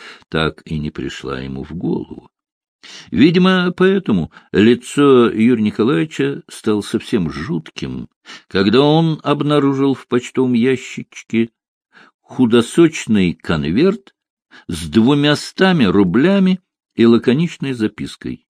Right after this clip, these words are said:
«Это тебе, сука, за чехлы». Сражённый финальным ударом,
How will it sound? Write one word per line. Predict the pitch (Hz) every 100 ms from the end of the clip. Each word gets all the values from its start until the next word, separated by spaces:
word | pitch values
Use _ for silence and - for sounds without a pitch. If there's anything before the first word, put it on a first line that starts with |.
| _ _ _ - -
«Это | - 127 - 117 113 113
тебе, | 101 104 110
сука, | - - 117 101
за | 101 104
чехлы». | - 98 - 95 117 107 - _ _ _ _ _ _ _ _ _ _ _ _ _ _ _ _ _ - -
Сражённый | - - 107 127 156 190 180 151 135 110 -
финальным | - 110 107 113 80 69
ударом, | 82 180 208